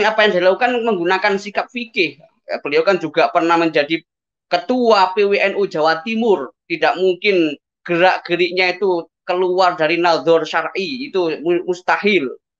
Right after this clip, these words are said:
Ya, saya melihat beliau sebagai ulama, pengasuh pesantren, dan kadernya sudah, apa, eh, mudah ditemukan di mana-mana. Termasuk dalam sikap politik,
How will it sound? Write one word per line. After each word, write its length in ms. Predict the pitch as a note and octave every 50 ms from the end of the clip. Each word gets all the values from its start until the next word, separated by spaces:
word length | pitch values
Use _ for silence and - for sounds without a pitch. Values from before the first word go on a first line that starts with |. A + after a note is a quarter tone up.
| _ _ _ _ _ _ -
Ya, 240 | - C3 C#3 D3+ F3+ F#3+
saya 160 | F3+ - - D#3
melihat 240 | D#3+ D#3+ D#3+ D#3+
beliau 160 | D#3+ D#3 D#3+ D#3+
sebagai 400 | F3 C3+ C3 C#3+ C#3 D3 D3+ D3+ -
ulama, 560 | E3 E3 E3 E3 E3 E3 E3 E3+ F3+ F3 - - -
pengasuh 400 | - D3+ D#3 D#3 D#3 - E3 -
pesantren, 800 | E3 E3 E3 E3+ D#3+ E3+ E3+ D#3+ - - F3+ F3 F3 E3+ E3 E3+ _ _ _ _ _ _ _ -
dan 240 | - C#3+ D3+ D3 -
kadernya 640 | E3+ D#3+ D#3 - - D#3+ D#3 D#3 D#3+ E3 E3+ E3 E3+
sudah, 720 | F3 D#3 - D#3+ D#3 D3+ D3+ C#3+ C#3 C3+ B2+ A#2 G#2+ - - _ _ _ _ _
apa, 560 | - A2 B2+ - - D#3 E3 F3 F#3 F3+ D#3+ -
eh, 640 | - - - B2 C#3 C#3+ C#3 C#3 C3+ C3 B2+ B2 G2+ - - _ _ _ _
mudah 380 | - F3 F3 F3 - G3+ F#3 E3+
ditemukan 560 | - D#3 D3+ F3+ F3 F3 E3+ E3+ - E3+ E3 D#3 D#3+
di 80 | D#3+
mana-mana. 800 | D#3 D#3 D#3 D#3 D#3 D3+ D3+ D3+ D3+ D3+ D#3 D3 C3 A#2+ A2 - _ _ _ _ _ _ _ _ _ _ _ _ -
Termasuk 400 | F3+ F#3+ G#3+ A3 A3 C4+ C#4+ A#3
dalam 240 | G3 F#3 G3 G3 G3+
sikap 400 | G3 - B3 - - B3 A#3 -
politik, 480 | A#3+ A#3+ B3 C#4 C#4 C4+ - C4 -